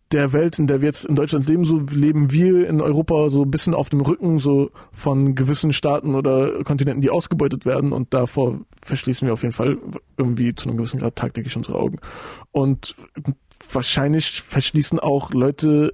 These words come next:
äh, die, äh, mit Garten und Einfamilienhaus irgendwo chillen, äh, ihre Augen dafür, dass es, äh, in Deutschland Orte gibt, wo die Leute, äh, keine Perspektive haben und, äh, das finde ich dann oder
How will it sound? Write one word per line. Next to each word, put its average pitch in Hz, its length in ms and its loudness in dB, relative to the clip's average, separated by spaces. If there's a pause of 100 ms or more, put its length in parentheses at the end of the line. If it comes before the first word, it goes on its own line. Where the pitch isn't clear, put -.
äh, 147 420 0
die, 143 520 0
äh, 139 520 2 (540)
mit 135 260 0
Garten 143 540 2
und 135 420 0
Einfamilienhaus 139 720 0
irgendwo 131 580 2
chillen, 160 580 0
äh, 135 180 2
ihre 127 360 0
Augen 135 200 2
dafür, 139 320 0
dass 123 280 -2
es, - 220 -8
äh, 135 420 0
in 135 140 0
Deutschland 135 420 0
Orte 135 240 -2
gibt, 135 280 -2
wo 131 300 4 (100)
die 131 220 0
Leute, 135 760 4
äh, 131 200 0
keine 131 240 -2
Perspektive 147 600 0
haben 135 360 2
und, 120 420 -2
äh, 117 300 2 (480)
das - 160 -6
finde 151 140 0
ich - 80 -2
dann 139 320 2 (260)
oder 131 320 0